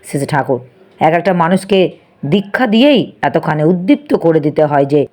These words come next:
সে অবিলম্বে আরও দশজনকে দীক্ষিত করাবেই। এতে ঘূর্ণির বেগে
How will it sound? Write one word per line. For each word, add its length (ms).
সে 420
অবিলম্বে 560
আরও 260
দশজনকে 580
দীক্ষিত 420
করাবেই। 460
এতে 240
ঘূর্ণির 500
বেগে 460